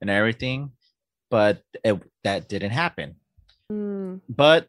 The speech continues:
Speaker 1: the rest of the movies, besides Annabelle, the Warrens, the scares here and there, was, was entertaining.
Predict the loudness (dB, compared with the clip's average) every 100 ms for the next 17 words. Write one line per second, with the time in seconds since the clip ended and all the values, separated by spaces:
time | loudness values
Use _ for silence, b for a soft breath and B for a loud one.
0 | -4 0 2 2 0 -2 -2 -2 -2 -4
1 | -6 -10 -6 -4 0 0 0 -2 0 0
2 | 2 0 -2 -4 -6 -4 -2 0 0 0
3 | -2 -4 -8 -18 _ b b _ -4 -4
4 | -2 4 6 6 2 -4 -10 -10 -4 0
5 | 2 2 2 0 0 -2 -2 -2 -12 -10
6 | -2 0 0 -4 -6 -8 -6 -4 -2 -2
7 | -6